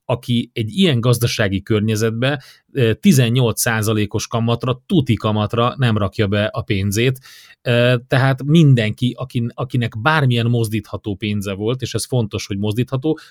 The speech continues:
az berakta, nagyon-nagyon sokat kamatozik, és, ö, és hát a fene tudja, hogy ez végül is egy ilyen általános társadalmi jólétet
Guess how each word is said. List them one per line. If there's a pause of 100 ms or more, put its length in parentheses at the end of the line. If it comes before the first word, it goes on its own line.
az
berakta, (640)
nagyon-nagyon
sokat
kamatozik, (380)
és,
ö,
és
hát
a
fene
tudja, (140)
hogy
ez
végül
is
egy
ilyen (960)
általános (120)
társadalmi
jólétet